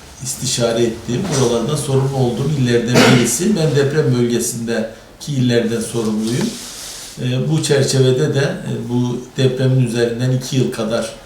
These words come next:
e, geçti. Birkaç gün sonra, e, ikinci yılımız da olacak. Adıyaman'ı, Maraş'ı, yarın da Malatya'ya uğrayacağım. Yarın Maraş'tayım, ertesi gün Malatya'ya uğrayacağım. E, bu noktada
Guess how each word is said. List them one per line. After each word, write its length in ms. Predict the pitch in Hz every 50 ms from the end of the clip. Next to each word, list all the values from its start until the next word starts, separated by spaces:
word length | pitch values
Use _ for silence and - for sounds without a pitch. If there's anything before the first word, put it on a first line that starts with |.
| - - - - - - - - -
e, 160 | 120 120 117
geçti. 600 | 113 107 117 117 - - - - - 170 170 170 - - - - - - - - - -
Birkaç 320 | - - 120 107 - -
gün 160 | - 110 107 - -
sonra, 400 | 113 110 110 117 135 165 - - - - - - - - - - 143 123
e, 200 | 113 113 110 110 113 - - - 107 110 113 113 117 117 117 - - - 127
ikinci 400 | 123 - - 123 113 113 110 120
yılımız 400 | 120 117 110 113 113 120 120 -
da 80 | 127 117
olacak. 360 | 107 107 104 - - 220 220 - - - - - - - - - - -
Adıyaman'ı, 580 | - 135 139 139 139 123 117 - - - 151 160 151
Maraş'ı, 560 | 139 135 127 123 113 104 - - 151 160 202 208 - - - - - - - - 135
yarın 360 | 135 127 123 120 120 120 117
da 60 | 117
Malatya'ya 600 | 117 120 120 123 127 127 123 - 120 110 107 110
uğrayacağım. 520 | 107 110 107 107 107 104 - - 135 131 127
Yarın 300 | 127 120 - 110 110 110
Maraş'tayım, 580 | 117 120 120 110 101 - - 117 - 135 139
ertesi 420 | 131 117 - - 120 110 - - 127
gün 100 | 117 110
Malatya'ya 520 | 110 113 110 117 110 113 - 110 107 107
uğrayacağım. 540 | 107 107 107 104 104 104 - 135 156 220 233 - - - - - - - - - - - - -
E, 320 | 131 123 120 117 120 123 131
bu 120 | 147 156
noktada 760 | 170 165 147 - - 160 156 147 156 160 160 160 - - -